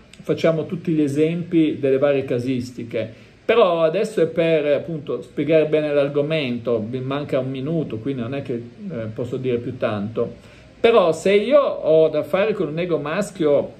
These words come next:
stimolato, eh, ad asta e gratificato a triangolo, beh, dovrò dirgli, eh, due volte, ogni tanto dovrò dirgli: "Certo che tu sei un po' un coglione, però non ti preoccupare, guarda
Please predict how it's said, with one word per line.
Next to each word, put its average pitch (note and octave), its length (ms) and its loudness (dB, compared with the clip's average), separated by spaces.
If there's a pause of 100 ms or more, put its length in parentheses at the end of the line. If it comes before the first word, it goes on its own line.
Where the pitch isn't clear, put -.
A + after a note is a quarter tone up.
(100)
stimolato, D3 1000 0
eh, C3+ 160 0
ad C#3 420 0
asta D#3+ 380 0 (100)
e C3+ 180 -2
gratificato C#3+ 540 -2
a C3 60 -4
triangolo, A#2 760 -2 (320)
beh, - 220 2
dovrò F3 400 4
dirgli, D3 640 0
eh, C3+ 320 2
due G3 180 6
volte, E3+ 640 2
ogni D#3 360 0
tanto A3+ 420 0
dovrò C#3 260 0
dirgli: C#3+ 720 0
"Certo G#3 280 2
che C#3 140 -2
tu G#3+ 160 -4
sei E3 160 -4
un C3 100 -8
po' D#3 100 0
un D3 100 -2
coglione, C#3 540 0
però G#3+ 220 -4
non E3+ 120 -4
ti - 80 -8
preoccupare, D#3 560 -2
guarda D3+ 440 0